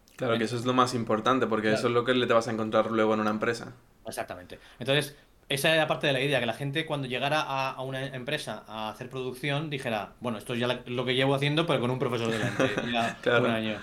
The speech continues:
Speaker 2: Entonces, entonces, eh, claro, eh, la gente que cons-, que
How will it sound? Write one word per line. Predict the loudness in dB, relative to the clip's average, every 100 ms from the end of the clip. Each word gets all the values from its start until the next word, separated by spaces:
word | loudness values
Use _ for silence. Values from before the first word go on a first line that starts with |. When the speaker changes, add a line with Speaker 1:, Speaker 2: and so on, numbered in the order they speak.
| -12 -20 -20 -20 _
Speaker 2:
Entonces, | -2 -2 2 2 2 -2
entonces, | -6 -6 -4 -2 0 -2 -4
eh, | -4 -2 0 -2 -2 -2 -4 -6 -8 -10 -14 -14 _
claro, | -2 0 0 -6 -20 _
eh, | -6 -4 -6 -2
la | -2
gente | 0 -2 2
que | 2 0
cons-, | 0 -4 -4 -2
que | -2 -2